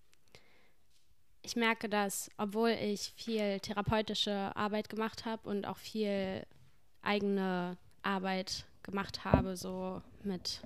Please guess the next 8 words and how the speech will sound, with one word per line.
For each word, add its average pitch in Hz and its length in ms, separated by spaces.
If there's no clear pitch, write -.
Persönlichkeitsentwicklung 208 1200
und 185 460
immer 208 260
wieder 196 280
hinschauen 208 680
und 196 160
reinfühlen 208 640
und 190 400